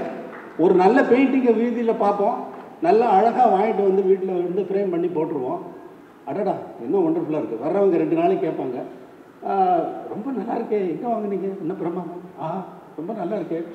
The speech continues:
அப்படின்னு ரெண்டு நாளைக்கு கேட்பாங்க. ரெண்டு நாளைக்கு நம்ம உற்சாகமா பதில் சொல்லுவோம். "இது பார்த்தோம், அங்க போனேன், போற போக்குல அது இருந்தது, பார்த்தேன், கண்ணுல நான் வாங்கிட்டு வந்தேன், மாட்டினேன்." அப்புறம் மூணாவது நாள், "ஆ, அது இருக்கு," அப்படின்னு. அதே மாதிரி கடவுள்.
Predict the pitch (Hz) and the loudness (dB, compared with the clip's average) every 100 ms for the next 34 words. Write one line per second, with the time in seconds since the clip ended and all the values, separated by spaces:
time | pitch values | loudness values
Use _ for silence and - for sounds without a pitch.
0 | - - - 156 233 208 214 226 233 208 | -16 -20 -14 -6 -2 0 0 4 4 2
1 | 180 175 175 214 - - - - - - | -2 0 0 0 -2 -10 -16 -18 -20 -8
2 | - 226 277 285 285 254 240 220 208 - | 0 4 6 6 4 4 4 4 4 4
3 | 262 254 254 220 180 170 143 139 120 - | 2 2 2 2 2 0 0 -2 -2 -8
4 | - 113 - 170 247 214 233 190 135 202 | -8 -8 -4 -2 -2 0 0 0 -2 -4
5 | 277 254 254 233 - 190 208 202 196 190 | -2 -2 -2 -4 -2 0 0 0 -2 0
6 | 196 175 151 135 117 - - - 196 175 | -2 0 -2 -2 -6 -14 -10 -8 -2 -2
7 | 175 180 320 - 247 165 - 143 156 127 | -2 -2 -4 -4 -6 -6 -8 -6 -6 -6
8 | - - 127 151 170 139 120 135 117 117 | -12 -12 -8 -4 -2 -2 -6 -8 -8 -12
9 | - 92 - - - - - - - - | -12 -14 -14 -18 -20 -20 -20 -20 -20 -20
10 | - 180 208 277 247 269 262 247 240 233 | -6 -4 0 0 2 2 2 0 2 2
11 | 240 202 - - - - - 123 113 117 | 2 0 -4 -8 -10 -10 -14 -10 -6 -6
12 | 143 110 - - - 147 196 247 269 247 | -6 -8 -10 -14 -6 4 8 8 6 4
13 | 220 214 175 175 175 | 2 2 2 4 2